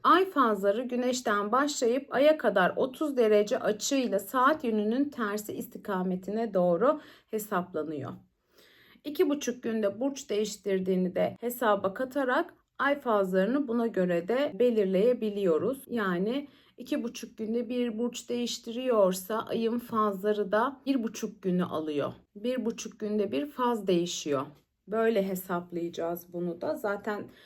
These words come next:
biraz sonra göstereceğim şablonda da. Ayın birden çok alt anlamı vardır. E, bunlardan bir tanesi anneniz ile olan ilişkinizi yansıtır ay. Ayın bulunduğu burç ve konum,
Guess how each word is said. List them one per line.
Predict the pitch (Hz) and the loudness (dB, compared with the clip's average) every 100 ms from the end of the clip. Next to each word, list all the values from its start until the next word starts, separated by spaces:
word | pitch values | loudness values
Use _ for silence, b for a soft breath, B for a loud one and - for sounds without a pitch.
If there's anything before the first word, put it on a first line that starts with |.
| B B | B B
biraz | 214 214 214 214 | 0 4 4 0
sonra | - 202 220 277 | -6 -4 -4 -4
göstereceğim | 262 214 208 - 196 208 208 202 208 | 2 2 2 -2 -2 0 0 0 -2
şablonda | - 170 - 165 156 156 156 160 | -6 -4 -4 -4 -4 -4 -4 -2
da. | 247 370 - b b b b - | -2 -4 -8 b b b b -2
Ayın | 247 277 302 302 | 2 4 4 4
birden | 269 262 269 285 | 4 4 4 4
çok | 294 277 262 - | 4 2 -2 0
alt | 196 247 - | 2 2 2
anlamı | 214 208 196 180 170 | 2 2 2 2 2
vardır. | 170 160 156 185 208 254 - | 0 0 0 4 4 2 -2
E, | 214 226 | -2 2
bunlardan | 285 277 262 262 269 269 | 2 4 4 4 4 4
bir | 269 269 | 2 -2
tanesi | 262 240 196 196 208 - 294 294 - | -2 -2 -2 -2 -4 -2 4 4 4
anneniz | 233 269 262 240 233 262 - | 2 4 4 6 4 2 -2
ile | - 208 | 0 2
olan | - 196 214 233 | 2 2 2 2
ilişkinizi | - 226 233 - 226 226 214 | -2 -2 -4 -4 -2 0 2
yansıtır | 196 208 190 - - - 175 - | 2 2 0 -6 -12 -4 -4 -2
ay. | 170 170 214 - b b b | -2 0 -2 -6 b b b
Ayın | 226 254 254 247 | -4 -2 -2 0
bulunduğu | 262 254 254 247 247 214 | 2 0 2 4 4 4
burç | 247 254 - | 0 0 0
ve | 240 247 - | 2 2 0
konum, | - 240 226 214 208 | -4 0 0 0 -2